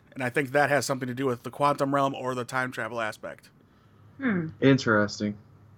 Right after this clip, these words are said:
Speaker 3: Okay, so then back on the, the time travel aspect of things.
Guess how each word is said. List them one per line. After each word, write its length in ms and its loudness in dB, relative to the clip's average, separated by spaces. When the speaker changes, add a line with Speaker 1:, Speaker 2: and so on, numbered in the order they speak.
Speaker 3:
Okay, 340 4
so 200 4
then 280 4
back 360 2
on 160 4
the, 160 0
the 200 -4
time 320 0
travel 340 0
aspect 500 -4
of 120 -8
things. 480 -4